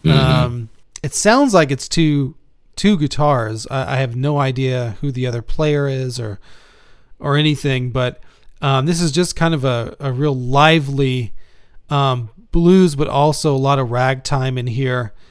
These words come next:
Speaker 2: um, piece.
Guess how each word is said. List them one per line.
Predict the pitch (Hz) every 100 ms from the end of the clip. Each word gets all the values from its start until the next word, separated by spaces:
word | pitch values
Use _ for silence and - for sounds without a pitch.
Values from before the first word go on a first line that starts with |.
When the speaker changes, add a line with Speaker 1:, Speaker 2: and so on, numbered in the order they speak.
| - _ - -
Speaker 2:
um, | - 135 131 120 113 104 _ _ _ _ _ _ - -
piece. | 170 180 185 -